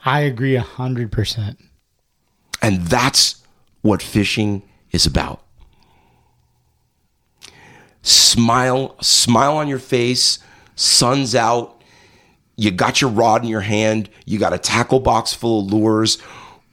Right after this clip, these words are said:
Speaker 2: you, you know, and it's, it's the same thing as when you were a kid. And, and I think the best fishermen, the people that are the most successful at it,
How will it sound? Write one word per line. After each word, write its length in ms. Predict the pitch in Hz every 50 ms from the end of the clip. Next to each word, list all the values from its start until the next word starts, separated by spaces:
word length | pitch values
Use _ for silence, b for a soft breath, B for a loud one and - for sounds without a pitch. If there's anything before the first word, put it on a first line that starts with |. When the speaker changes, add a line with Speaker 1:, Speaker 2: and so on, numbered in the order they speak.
| _ _ _
Speaker 2:
you, 180 | - 127 123 117
you 160 | 131 135 131
know, 280 | 117 113 117 110 - - 131
and 140 | 127 120
it's, 300 | 123 123 117 - - - b b b b b b b b b b b b b _ _ _ _
it's 200 | 131 - - -
the 80 | - 139
same 380 | - - - 165 160 160 160
thing 360 | 151 - - 170 160 151 123 92
as 140 | 95 87
when 140 | 98 107 117
you 120 | 113 113 117
were 80 | 117
a 60 | 113
kid. 400 | - - - - 147 131 110 92
And, 180 | 90 104 110 110
and 220 | 107 - 113 117 - -
I 120 | 117 123
think 400 | 117 - - 135 131 123 123 - B B B B B B B B B B
the 180 | - 104 123
best 680 | 104 101 87 82 76 _ - 147 139 - - - -
fishermen, 580 | - - 117 117 - - 87 80 73 62 - - - _ _ _ _ _ _ _ _ _ _ _ _ - - -
the 80 | 117
people 420 | - - - 143 143 143 151 147 135
that 160 | 131 123 117
are 120 | 117 117
the 120 | 90 92 92
most 400 | 95 92 110 120 117 - - -
successful 800 | - 92 - - - - - 101 101 - - - 123 117 120 117
at 200 | 107 107 107 123
it, 260 | 120 - - -